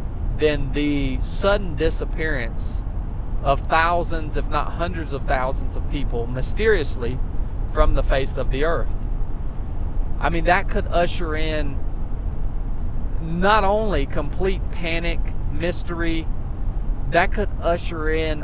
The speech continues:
ideas, concepts about aliens and, and all this weird crap to where people are, are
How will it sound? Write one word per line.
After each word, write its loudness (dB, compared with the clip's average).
ideas, 0
concepts -2
about -2
aliens 0
and, -2
and -2
all 6
this 2
weird 2
crap 0
to 0
where 2
people 0
are, 2
are 2